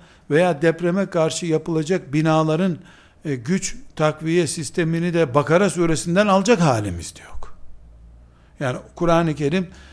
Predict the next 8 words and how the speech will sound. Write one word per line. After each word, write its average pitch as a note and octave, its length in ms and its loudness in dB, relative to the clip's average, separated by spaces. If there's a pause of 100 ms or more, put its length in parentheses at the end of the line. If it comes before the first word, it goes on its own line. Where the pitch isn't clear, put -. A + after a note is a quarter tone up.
(180)
depreme E3 580 2
karşı D3+ 460 0
dayanıklı D#3+ 560 2
yapılar D3 540 0
kılavuzu D#3 500 0
değildir. B2 440 -4 (1300)
Depreme F3+ 680 0
karşı F3 580 -2